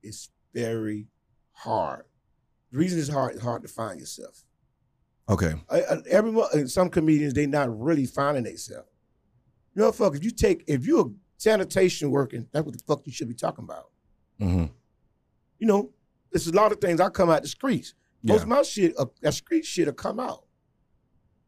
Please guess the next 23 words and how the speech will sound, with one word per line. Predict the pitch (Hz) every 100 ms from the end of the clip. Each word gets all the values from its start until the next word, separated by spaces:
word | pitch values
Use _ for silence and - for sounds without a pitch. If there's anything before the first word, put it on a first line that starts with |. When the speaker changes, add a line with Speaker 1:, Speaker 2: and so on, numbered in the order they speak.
| -
Speaker 1:
I'm | 311
from | 254 180
the | 139
street | - 226 -
streets. | - 127 - - -
You | 156
know | 175
what | 180
I'm |
saying? | 220 208 -
Speaker 2:
But |
were | 127 143
you, | 143
like, | 131 107
sh-, | - - -
a | 92
street | - - 170 160 - _ _ _ 95
dude, | 135 190 311
or | 139 107 101
were | 107
you | 113 117
just | 110 107
living | 95 127 117 104 92